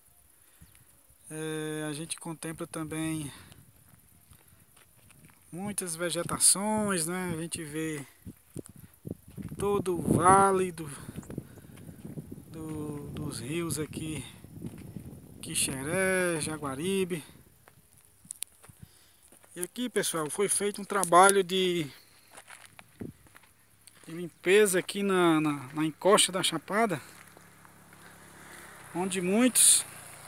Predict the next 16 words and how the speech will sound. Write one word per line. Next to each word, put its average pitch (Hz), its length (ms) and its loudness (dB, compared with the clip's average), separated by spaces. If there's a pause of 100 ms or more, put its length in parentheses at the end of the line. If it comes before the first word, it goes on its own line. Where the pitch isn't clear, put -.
(920)
moradores 180 600 4
estavam 180 720 4 (2250)
colocando 190 680 0
lixo. 180 760 4 (2750)
Colocando 175 600 -6
lixo 196 340 2
aqui, 208 320 -6
pessoal, 151 440 -4
na 160 120 -6
encosta, 175 540 -2
né? 175 240 -10
Estava 175 420 -10 (120)
se - 120 -4
tornando 180 540 -6
um 180 180 -6
lixão, 190 800 -2